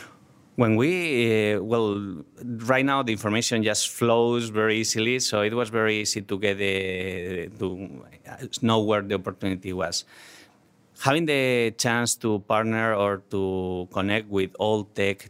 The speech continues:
team through the Pierce Lion Acceleration, that was very interesting for us, because right now we are working with fourteen different solution providers, and we wanted the most innovative, uh, companies also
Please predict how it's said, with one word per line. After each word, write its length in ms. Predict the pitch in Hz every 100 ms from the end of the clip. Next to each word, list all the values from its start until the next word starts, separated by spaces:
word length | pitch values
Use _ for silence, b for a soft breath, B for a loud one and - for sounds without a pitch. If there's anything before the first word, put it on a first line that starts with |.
| -
team 320 | 107 101 104
through 340 | - - 98 95
the 120 | 90
Pierce 400 | 110 104 - 107
Lion 400 | 98 95 101 98 110
Acceleration, 840 | - 98 92 95 - 117 139 123
that 160 | 101 104
was 180 | 95 95
very 220 | 92 90
interesting 420 | 85 90 - 92
for 220 | - 87
us, 260 | 85 80 -
because 340 | - - 98
right 160 | 110 113
now 140 | 107
we 140 | 95 92
are 100 | 95
working 400 | 101 98 101 95
with 180 | 98
fourteen 440 | - 98 92 101 98
different 280 | 95 101 92
solution 380 | 95 95 98
providers, 580 | 95 98 95 104 120 -
and 160 | 92 98
we 100 | 95
wanted 360 | 95 90 95 - B B B
the 80 | 98
most 320 | 95 107 110
innovative, 720 | 98 98 98 95 101 98 -
uh, 180 | 95 95 92
companies 500 | 101 101 101 110 -
also 520 | 92 - 98 98 98